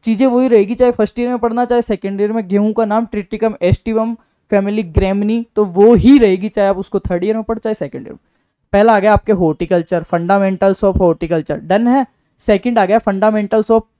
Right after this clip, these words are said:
plant biochemistry या बायोटेक्नोलॉजी, ये subject मैंने वहां नहीं बताया था, यहाँ बता देता हूँ। biochemistry या बायोटेक्नोलॉजी, ठीक है,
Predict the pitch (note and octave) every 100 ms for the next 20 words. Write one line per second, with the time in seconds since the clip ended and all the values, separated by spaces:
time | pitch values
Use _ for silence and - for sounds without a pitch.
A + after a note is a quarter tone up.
0 | _ G3+ G3 A3 G#3+ F#3+ G3 G#3 G3 G3
1 | - A#3 G3 F3+ F3+ E3+ - D3 B2 -
2 | D#3+ A3 A#3+ F#3 A3 A3 G#3+ G#3 F#3 G#3
3 | F#3 D#3 - C#3 D3 D3+ D#3+ F3+ D#3+ B2
4 | A#2+ - - _ _ _ _ _ F#3 F#3
5 | G#3 A3+ A#3 A3 - A#3+ A#3+ G#3 G#3 G#3
6 | F#3 F3+ D#3+ C#3+ - _ - C4+ A3